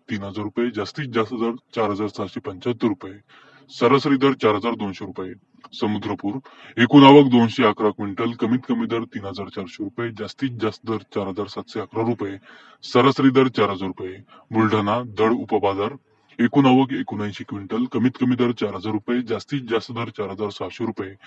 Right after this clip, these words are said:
सरासरी दर चार हजार चारशे रुपये. देवणी, एकूण आवक बहात्तर क्विंटल, कमीत कमी दर चार हजार सातशे पन्नास रुपये, जास्तीत जास्त दर पाच हजार रुपये, सरासरी दर चार हजार आठशे पंच्याहत्तर रुपये.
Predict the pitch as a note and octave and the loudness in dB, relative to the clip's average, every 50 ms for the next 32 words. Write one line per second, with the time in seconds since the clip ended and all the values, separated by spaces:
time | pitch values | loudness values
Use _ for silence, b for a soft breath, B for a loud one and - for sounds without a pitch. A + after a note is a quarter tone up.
0 | B B B B B B B B - - A#2+ A#2+ C3+ C3 C#3+ C3+ C3 B2 C3+ B2+ | B B B B B B B B -2 2 4 4 4 6 6 2 4 4 4 2
1 | B2+ - A2+ G2+ G2+ G2 G#2 A2+ G#2 - G#2 F#2+ F2 - G#2 F#2+ F#2+ - F#2 F2+ | 2 0 -2 -2 0 -2 -4 -4 -4 -4 -6 -6 -6 -8 -10 -12 -10 -12 -12 -12
2 | F2+ G2 b b b b b b _ - G#2 A2+ G#2+ G#2 G#2 G2+ G2 A2+ C3+ - | -12 -16 b b b b b b _ 0 4 4 4 4 2 0 -4 -6 -8 -12
3 | _ B B B B B A#2 B2 - D3+ C#3+ C#3+ C#3 C#3+ C#3 C3 B2 A#2+ B2 - | _ B B B B B -4 2 2 4 4 6 6 4 4 4 4 2 2 2
4 | - B2 G#2+ - A#2 A2 G#2 G2+ B2 A#2+ C3 B2+ - A#2 A#2+ C3+ - - C3 A#2+ | -2 -6 -6 -4 -6 -6 -2 -2 0 0 0 0 0 0 0 0 0 0 -2 0
5 | A#2 B2 A#2+ A#2+ - - G2+ G2 G2 F#2+ G#2+ G#2 - - G#2 - - - A2+ - | 0 0 -2 -2 -2 -4 -4 -4 -2 -6 -6 -6 -6 -8 -10 -10 -10 -14 -10 -10
6 | G2+ G2 G2+ G#2+ G#2 G#2+ A2+ A2+ - A#2+ B2 B2+ A2 A2 G#2 - - - A#2 G#2 | -10 -8 -8 -10 -10 -10 -10 -6 -4 -4 -4 -2 -4 -6 -6 -6 -8 -14 -14 -10
7 | G2+ G#2 G2+ - - G#2 A2 G#2 - _ - G#2 G#2 - A#2 B2 B2+ B2+ A2+ - | -8 -10 -10 -10 -10 -10 -10 -10 -8 _ -8 -8 -8 -6 -4 -2 -2 -2 -2 -6
8 | G#2 G2 G2 G2+ - b b b b b b b b b - - - B2+ B2+ C#3+ | -8 -10 -10 -12 -14 b b b b b b b b b -14 2 4 6 8 8
9 | C#3 - D3 C3+ C3 C3+ C#3 C#3 - - A2+ G#2 G#2 G2 A2 A2+ - - - - | 6 6 2 2 4 4 2 2 2 2 0 0 2 -2 -4 -6 -6 -6 -10 -6
10 | - C3+ A2 - A2+ G2+ F#2 - G2+ - - G2 F#2 F2+ - F#2+ F2+ F#2 | -6 -4 -2 -2 -4 -2 -4 -6 -6 -6 -8 -10 -10 -8 -8 -10 -10 -10